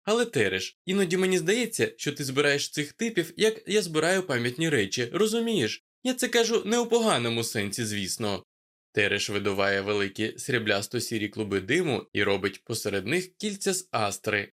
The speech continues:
які розносить тихий вітер. «Розумію, ти маєш рацію. Ти колекціонуєш ці речі, бо думаєш, що знайдеш у них щось про дівчат.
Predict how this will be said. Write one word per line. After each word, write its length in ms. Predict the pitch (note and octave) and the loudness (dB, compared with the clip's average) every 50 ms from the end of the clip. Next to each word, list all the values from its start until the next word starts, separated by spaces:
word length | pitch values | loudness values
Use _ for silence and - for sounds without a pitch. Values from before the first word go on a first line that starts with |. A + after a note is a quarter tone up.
| _ _ - | _ _ -6
які 400 | - F#2+ F#2 - C3+ F3 F3 - - | -4 -4 -4 -2 -2 -2 -2 -2 -2
розносить 720 | F3 G3 F3+ B2+ G2+ F#2+ F#2+ G#2 A#2 - F3+ F3+ - _ _ | 0 0 0 0 0 -2 -4 -4 -2 -4 -4 -6 -8 _ _
тихий 420 | - A#2+ G#2+ F#2 - - A#2 A2+ G#2+ | -6 -4 -4 -4 -4 -4 -4 -2 -2
вітер. 520 | G2 G2 F#2+ F#2 - - G2 F#2+ G2 - - _ _ _ _ _ _ _ _ _ _ _ - | -2 -4 -4 -4 -4 -4 -4 -4 -6 -8 -16 _ _ _ _ _ _ _ _ _ _ _ -2
«Розумію, 680 | - B2+ D3 E3+ F3+ D3+ A#2 F#2+ F2+ F2+ F2+ F2+ - _ | 0 0 2 2 2 2 2 2 2 0 0 -2 -2 _
ти 140 | - F3+ G3 | 0 0 2
маєш 360 | D3+ A#2 A2+ A2 G2+ - - | 2 2 2 2 0 -2 -2
рацію. 640 | A#2+ G#2+ F#2+ F#2+ F#2 F#2 - - G#2+ G2+ F#2+ F#2 - _ _ _ | -2 0 0 0 -2 -2 -2 -2 -2 -2 -2 -4 -8 _ _ _
Ти 140 | - A#2+ G#2+ | 0 0 2
колекціонуєш 920 | - A2 G#2+ G#2+ G#2 - - - A#2+ A2+ A2+ A2+ G#2+ G#2 G#2 - - - - | 2 2 2 2 0 -2 0 0 0 2 2 0 -2 -2 -2 -4 -6 -10 -10
ці 160 | - - A#2 A2+ | -4 -2 0 2
речі, 380 | C#3+ F3 F3+ - - - G2+ | 2 2 2 0 -2 -4 -2
бо 160 | G2 G2+ G#2+ | 0 2 2
думаєш, 500 | G#2 A#2+ E3+ G3 F#3 E3+ E3 E3+ - - - | 2 2 2 2 2 2 0 -2 -4 -6 -6
що 160 | - - A3 | -2 0 0
знайдеш 460 | E3 B2 A2+ A#2+ C#3 D#3+ E3 E3+ E3 F3+ | 0 2 2 2 2 2 0 -2 -2 -2
у 60 | F3 | -2
них 200 | F3+ F3+ F3+ - - | -2 -2 -4 -6 -8
щось 300 | - - B2+ G2 F#2 - | -4 -2 -2 -2 -2 -2
про 160 | - A2+ G#2+ | -2 0 0
дівчат. 560 | A2 B2+ B2+ - - - G#2+ F#2 F2+ - | 0 -2 -2 -2 -2 0 0 0 -2 -4